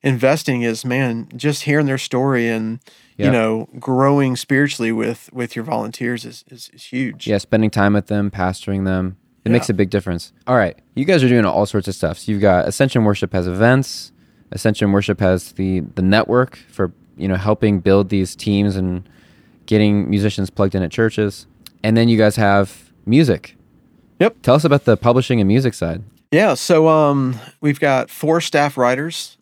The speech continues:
Speaker 1: that are on staff with us. Andrew Cunningham, myself, Jonathan Scott, and Brittany and Colby. And they're out of, um, California.
Speaker 2: That's
Speaker 1: And,
Speaker 2: awesome.
Speaker 1: um, the other writers are out of Jacksonville's, uh, network.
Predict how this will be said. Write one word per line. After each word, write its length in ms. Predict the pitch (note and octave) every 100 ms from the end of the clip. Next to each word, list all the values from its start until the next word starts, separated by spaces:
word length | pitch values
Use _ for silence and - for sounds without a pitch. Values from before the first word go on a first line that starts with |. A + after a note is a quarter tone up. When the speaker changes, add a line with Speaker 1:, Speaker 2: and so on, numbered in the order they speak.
| -
Speaker 1:
that 220 | C3 A#2+
are 80 | A#2+
on 140 | C#3
staff 360 | C#3+ B2+ A2+ -
with 140 | A2
us. 320 | C3 - - - -
Andrew 340 | C3+ C#3 C#3+
Cunningham, 840 | C3+ C#3+ C#3 C3 C3+ C3 C3 C3 C3
myself, 680 | - A#2+ A#2 D3 C3 C3 B2
Jonathan 420 | - B2+ C3 C3+
Scott, 560 | B2 - C3 B2+ B2+ B2+ _ - _ A#2+
and 480 | A#2 A2+ A2 G#2+
Brittany 520 | _ A#2+ C#3 B2+ C3 A#2
and 80 |
Colby. 380 | A2+ C#3 C#3 F#3+ _
And 280 | - C3 A#2+
they're 160 | C3 B2+
out 160 | C3
of, 180 | B2 A#2
um, 540 | B2 A#2 A2+ A2 A2+ A2+
California. 640 | - C3+ A#2+ C3+ D#3+ A#3+ _ _ _ _ -
Speaker 2:
That's 180 | F#2+
Speaker 1:
And, 280 | B2+ A#2+ A#2
Speaker 2:
awesome. 40 | B2
Speaker 1:
um, 640 | A#2 A2+ A2+ A2+ A2+ B2 -
the 280 | B2+ B2+ B2+
other 160 | C3+ C#3
writers 400 | B2 C3 C#3 A#2+
are 80 | A#2+
out 160 | A#2 A#2
of 80 |
Jacksonville's, 880 | A2+ A#2 A#2+ C3 A#2+ B2 A#2+ A#2+ - -
uh, 180 | B2 A2+
network. 680 | A#2 A2+ C3+ B2 D#3 -